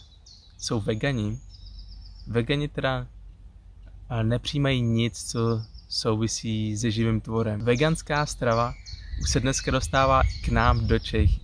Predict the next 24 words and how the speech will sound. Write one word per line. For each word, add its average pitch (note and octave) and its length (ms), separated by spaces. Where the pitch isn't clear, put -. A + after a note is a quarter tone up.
I - 60
když A2 200
my A#2+ 80
jsme - 180
vždycky A#2+ 280
trošku B2 400
tak B2+ 180
zpomalení, E3 760
tak A2+ 320
tady B2+ 180
ten C3+ 240
trend A#2 520
z - 80
Ameriky A#2 480
se - 140
dostává A#2+ 520
i - 60
k - 100
nám B2+ 360
a A2+ 420
spoustu - 480
lidí A#2 260
ho B2 80
má A#2+ 360